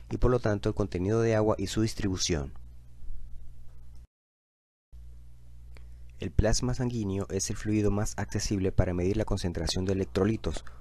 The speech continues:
por lo que su concentración normal, el exceso o deficiencia de ellos, está referido a la concentración en el plasma. Se usa el sufijo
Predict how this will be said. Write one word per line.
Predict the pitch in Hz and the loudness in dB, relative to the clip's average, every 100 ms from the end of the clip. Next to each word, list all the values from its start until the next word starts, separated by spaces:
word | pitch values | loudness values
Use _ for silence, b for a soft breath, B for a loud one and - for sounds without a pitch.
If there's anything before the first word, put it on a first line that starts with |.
| B - - | B 0 12
por | - | 12
lo | 104 | 12
que | 98 | 4
su | - | 0
concentración | - 95 98 95 90 107 | -2 -2 -2 -2 -2 -2
normal, | 123 120 107 90 82 - B B - - | 0 0 0 0 -2 -8 B B -14 -10
el | 87 | -6
exceso | 85 - 113 104 92 | -4 0 0 0 0
o | 92 | 0
deficiencia | 107 117 123 120 110 - 117 | 0 -2 -2 -2 -2 0 2
de | 117 | 4
ellos, | 98 92 95 B B B | 2 0 -4 B B B
está | - - | -4 0
referido | 120 120 120 117 120 120 - | 0 2 2 2 2 2 0
a | |
la | 95 | -2
concentración | - 95 92 90 90 - 107 | -2 -4 -4 -4 -2 -2 0
en | 101 | 0
el | 90 | -2
plasma. | - 92 - 71 - - - - - - - - | 2 0 0 -6 -10 -12 -14 -14 -14 -14 -16 -8
Se | - 113 | 0 4
usa | 131 - 117 | 4 2 0
el | - 98 | 0 -2
sufijo | - 110 - 120 | -2 -4 -2 -4